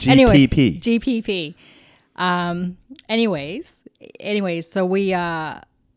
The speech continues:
Speaker 1: we're gonna dive right into this because with Winston, I've seen, uh, you're wearing now skin tight shirts at my recommendation, <laughs> and, uh, it's getting you the, the noticeable, uh,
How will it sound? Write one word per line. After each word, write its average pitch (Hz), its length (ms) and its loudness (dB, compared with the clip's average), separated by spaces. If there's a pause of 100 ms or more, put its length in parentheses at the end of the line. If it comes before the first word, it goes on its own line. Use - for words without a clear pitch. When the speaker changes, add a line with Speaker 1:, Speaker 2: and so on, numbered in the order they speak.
Speaker 1:
we're 214 120 0
gonna 226 100 0
dive 196 300 -2
right 180 160 -2
into 160 260 -8
this - 240 -12
because 170 640 -10
with 185 240 -8
Winston, 175 380 -6
I've 165 160 -10
seen, 165 640 -8
uh, 143 500 -14 (400)
you're - 380 -14
wearing 170 300 -6
now 160 180 -8
skin 175 300 -8
tight 151 260 -14
shirts 190 420 -10
at 151 160 -14
my 156 140 -14
recommendation, 165 800 -4 (760)
<laughs> - 720 -6
and, 190 480 -4
uh, 160 240 -6
it's - 160 -16
getting 185 240 -8
you 160 420 -8 (280)
the, 160 340 -10
the 156 120 -12
noticeable, 156 680 -12 (300)
uh, 135 320 -18